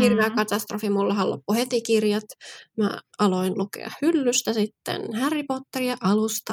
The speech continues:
Speaker 1: asti. Ja se oli aivan ihanaa, kun tiesi, että hei, mulla on seitsemän kirjaa ja osa tosi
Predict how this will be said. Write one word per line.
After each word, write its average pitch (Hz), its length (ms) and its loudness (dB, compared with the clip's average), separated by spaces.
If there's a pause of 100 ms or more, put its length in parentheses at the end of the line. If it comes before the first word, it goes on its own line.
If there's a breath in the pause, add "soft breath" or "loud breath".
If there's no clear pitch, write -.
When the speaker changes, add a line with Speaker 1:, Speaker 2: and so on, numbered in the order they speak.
(120)
Speaker 1:
asti. 196 500 0 (520 loud breath)
Ja 208 80 2
se 202 120 2
oli 202 140 0 (160)
aivan 247 480 2
ihanaa, 208 520 0 (420 loud breath)
kun 196 200 4
tiesi, 196 340 4
että - 160 -8
hei, 202 180 0
mulla 196 200 -2
on 202 60 2
seitsemän - 720 -4
kirjaa 202 340 0
ja 190 140 -2
osa 208 300 -2
tosi 196 260 -2